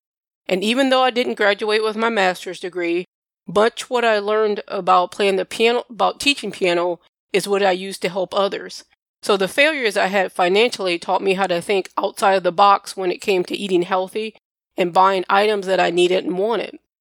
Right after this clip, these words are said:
You may have failed at a food plan you tried and it didn't work. Does that mean you will never try a-, another one? No, you just figure out that that didn't work and will try something different.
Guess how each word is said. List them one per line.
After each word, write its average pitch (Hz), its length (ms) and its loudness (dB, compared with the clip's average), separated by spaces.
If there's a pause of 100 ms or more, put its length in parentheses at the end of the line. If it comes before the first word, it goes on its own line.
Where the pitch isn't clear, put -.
(220)
You 214 160 0
may 254 140 6
have 208 180 2
failed 202 380 0
at 185 260 0
a 160 40 -2
food 240 340 -10
plan 233 280 0
you 233 100 -8
tried 220 460 4
and 175 80 0
it 170 140 -2
didn't 185 300 0
work. 226 380 0 (600)
Does 175 180 0
that 175 200 4
mean 190 220 4
you 180 100 -4
will 165 120 -4
never 160 320 -2
try 175 240 0
a-, 175 220 -2
another 175 400 0
one? 302 260 -4 (540)
No, 262 400 -2 (260)
you 208 100 -14
just 196 240 -2
figure 220 300 -2
out 214 260 2
that 180 380 -2
that 180 260 2
didn't 226 300 -2
work 196 380 -2
and 175 160 -4
will 175 100 -4
try 175 240 0
something 190 460 -2
different. 247 380 -4